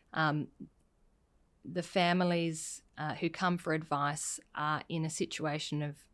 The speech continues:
heightened stress. They've often gone through a lot of trauma, and particularly if they've lost somebody, then it's a very daunting prospect to have to be involved with the coronial process. Um, so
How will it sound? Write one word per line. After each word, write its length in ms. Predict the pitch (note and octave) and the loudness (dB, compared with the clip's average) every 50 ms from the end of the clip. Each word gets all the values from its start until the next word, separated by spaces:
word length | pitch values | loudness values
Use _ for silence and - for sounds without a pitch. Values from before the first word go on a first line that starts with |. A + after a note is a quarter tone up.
| - - | -20 -14
heightened 420 | - - F#3 F3+ D3 - E3+ E3 | -6 0 2 2 2 2 0 -4
stress. 500 | - - - F3+ D#3+ D#3 D#3 - - - - - | -4 -4 -2 0 0 0 0 -2 -6 -8 -6 -2
They've 180 | F3+ D#3+ D#3 | -2 0 2
often 340 | D#3 D3+ - - - D#3+ D3+ | 0 0 0 -2 -4 -4 -2
gone 260 | - C#3+ D3 D3+ D3+ | -2 -2 -2 -2 -4
through 220 | - - F3+ F3 E3 | -6 -6 -8 -6 -4
a 40 | |
lot 160 | D#3+ D3 C#3+ D3+ | -2 -4 -4 -4
of 120 | D#3 - | -6 -8
trauma, 540 | - - G#3 G3+ G3 F#3+ F#3+ F3+ F3 F3 - - - - - - - _ - | -6 0 2 4 4 6 6 6 4 4 0 -8 -18 -20 -20 -20 -20 _ -6
and 120 | - D#3+ - | -4 -2 -2
particularly 520 | E3+ D#3+ - E3 - - F3 E3 D#3+ D#3 | -2 -2 -2 -2 -2 -2 -2 0 2 0
if 120 | D#3 - | 0 0
they've 180 | - E3 D3+ D3+ | -2 -4 -4 -2
lost 380 | D#3 D#3 D3+ D3 D#3 - - - | 0 0 0 0 0 -2 -4 -4
somebody, 800 | - - E3 D#3 D#3 C#3+ C#3+ C#3+ C#3+ D3 D3 D3 D3 D3+ - - D#3+ | -2 0 0 0 0 0 0 0 0 0 -2 -2 -4 -4 -6 -8 -6
then 160 | E3 D#3 D3+ | -2 -2 -2
it's 160 | C#3+ - - E3 | -2 -2 -4 -6
a 60 | D#3 | -2
very 220 | E3 D#3 D3 D3 | 0 0 0 0
daunting 500 | C#3 - C#3 D3 D3 D#3 D#3 - D#3 D3+ | -2 -4 -4 -2 -2 -2 -2 -2 -4 -4
prospect 680 | - - D3+ D3+ - - - - D#3 D3 - - - | -4 -4 -4 -4 -4 -4 -4 -2 -2 -2 -2 -4 -10
to 80 | - F#3 | -10 -8
have 260 | - - E3 D#3 - - | -8 -8 -8 -8 -8 -10
to 80 | F3 | -10
be 160 | - D3+ D3 | -6 -6 -4
involved 600 | D3+ D3 C#3 - C#3+ C#3+ C#3+ D3 D3 D3 - - | -4 -6 -4 -2 -2 0 0 0 0 -2 -6 -8
with 360 | - E3 D3+ D3+ D3+ - _ - | -2 0 0 0 0 -4 _ -12
the 60 | E3+ | -10
coronial 800 | E3 - - E3+ D#3+ D#3 C#3+ D3 D3+ D#3 D#3 D3+ D3 D3 D3+ D3 - _ _ _ _ _ _ - | -10 -8 -8 -4 -2 -2 0 0 0 0 -2 -2 -2 -2 -4 -6 -8 _ _ _ _ _ _ -2
process. 720 | - A3 A3+ B3 B3 - D4 C#4 D4 D4+ - - - - - - - - - - _ _ _ - | 4 4 4 4 4 2 2 2 0 -2 -4 -8 -10 -12 -16 -20 -20 -20 -20 -20 _ _ _ -2
Um, 400 | E3 D#3+ D#3 D3+ D3+ D3+ D3+ - - _ _ _ _ - | 0 2 2 2 2 0 -2 -4 -8 _ _ _ _ -18
so 480 | - - - E3+ D#3+ D#3+ D#3+ D#3+ - | -8 0 2 4 4 6 4 2 0